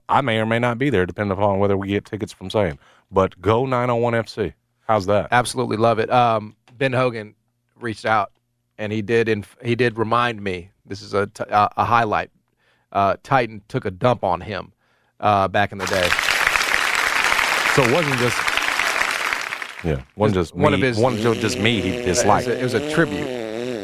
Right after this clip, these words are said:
Speaker 2: Yeah, I mean, it, it, I always, I always told Hogan that that meant he loved you. <laughs>
Speaker 1: Was Hogan just standing there drinking and didn't, didn't notice the Titans taking a dump on him?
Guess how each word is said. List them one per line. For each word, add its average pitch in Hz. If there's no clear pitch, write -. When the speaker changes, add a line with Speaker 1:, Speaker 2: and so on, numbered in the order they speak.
Speaker 2:
Yeah, 143
I 139
mean, 151
it, 165
it, 165
I -
always, 202
I -
always 185
told 156
Hogan 147
that 131
that 139
meant 143
he 131
loved 117
you. 95
<laughs> -
Speaker 1:
Was 113
Hogan 139
just 117
standing 127
there 123
drinking 120
and 95
didn't, 98
didn't 101
notice 98
the 87
Titans 90
taking 90
a 76
dump 90
on 113
him? 113